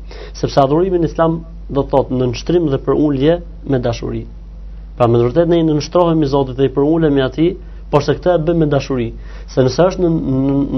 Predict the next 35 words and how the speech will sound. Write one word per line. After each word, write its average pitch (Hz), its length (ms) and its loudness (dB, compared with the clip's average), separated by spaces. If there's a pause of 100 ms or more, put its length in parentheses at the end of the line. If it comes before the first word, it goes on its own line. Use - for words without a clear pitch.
(120)
nënshtrimi 143 600 0
dhe 135 140 -2
përulja 135 400 2
pa 180 160 4
dashurinë, 147 520 2 (380)
nuk 151 220 2
quhet 180 240 2
adhurim. 127 340 2 (480)
Nëse 143 220 4
njëri 180 220 2
thotë, 180 180 2
"Un 175 80 2
kam 175 220 2
dashuri, 156 540 2
dashuri", 143 520 2
po 139 80 2
nuk 156 180 2
shpreh 180 300 0
shenjat 175 300 2
e 156 40 0
përuljes 147 460 0
dhe 151 100 0
të 165 80 -2
nënshtrimit, 156 520 0 (300)
prap, 185 180 4 (320)
prap 185 240 2
nuk 160 160 0
kemi 175 200 2
të 151 120 -2
bëjmë 160 160 2
me 143 60 4
adhurim. 123 340 2 (440)
Adhurimi 160 600 4
është 139 160 0
adhurim 151 280 2